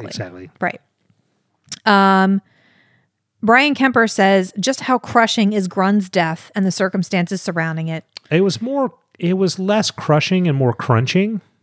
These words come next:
Speaker 1: <laughs> Oh my God. <laughs>
Speaker 2: Yeah, I mean,
Speaker 1: It was sad.
Speaker 2: it
Speaker 1: Yeah.
Speaker 2: was very sad. I mean, when they lean over and crush a little disfigured orphan boy's head, like,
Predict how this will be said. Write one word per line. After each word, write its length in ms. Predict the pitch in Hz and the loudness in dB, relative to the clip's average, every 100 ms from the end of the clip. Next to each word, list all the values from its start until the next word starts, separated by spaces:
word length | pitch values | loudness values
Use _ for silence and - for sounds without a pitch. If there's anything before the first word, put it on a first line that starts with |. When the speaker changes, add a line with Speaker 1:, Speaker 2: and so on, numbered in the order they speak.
| _ - | _ -16
Speaker 1:
<laughs> 80 | - - - - _ _ _ _ - | -16 -18 -20 -20 _ _ _ _ -4
Oh 240 | 339 - - | -4 -4 -10
my 100 | 185 _ - - | -10 _ -14 -12
God. 540 | - - - - - 294 _ _ _ | -14 -14 -14 -12 -14 -20 _ _ _
<laughs> 80 | - _ - - - - _ - _ _ _ - - _ _ _ _ - - - | -18 _ -18 -18 -16 -20 _ -18 _ _ _ -20 -20 _ _ _ _ -20 -20 -4
Speaker 2:
Yeah, 240 | 196 208 180 | 2 2 2
I 60 | 180 | 2
mean, 260 | 175 170 - - | 2 0 -2 0
Speaker 1:
It 80 | 311 | 2
was 120 | 285 | 2
sad. 380 | - 175 - 190 | 0 -2 -6 -10
Speaker 2:
it 120 | - | -2
Speaker 1:
Yeah. 80 | 190 | 4
Speaker 2:
was 120 | 185 | 4
very 240 | 139 170 139 | 4 4 4
sad. 260 | - 101 | 2 -2
I 40 | 104 | 0
mean, 280 | 127 120 107 _ _ _ _ _ _ - - | 0 0 -4 _ _ _ _ _ _ -20 -10
when 460 | 202 139 147 147 | -4 0 2 0
they 640 | 135 135 131 127 123 123 135 _ _ _ _ _ _ _ _ _ _ _ _ _ _ _ _ _ 202 | -2 -2 0 0 -2 -4 -8 _ _ _ _ _ _ _ _ _ _ _ _ _ _ _ _ _ _
lean 440 | 180 143 170 190 | -6 0 2 2
over 400 | 180 165 151 143 | 2 2 2 0
and 140 | 120 113 | 0 -4
crush 400 | - 143 139 - | -4 -2 -2 -2
a 40 | 127 | -2
little 400 | 120 117 117 127 | 0 0 -2 -4
disfigured 600 | 95 127 - 139 113 113 | -2 -2 -2 -2 -2 -6
orphan 420 | 143 120 127 117 | -4 -4 -2 -4
boy's 360 | 104 120 107 107 | -6 -6 -6 -6
head, 460 | 110 113 98 92 226 | -4 -2 -4 -10 -14
like, 380 | 123 113 107 | -8 -8 -8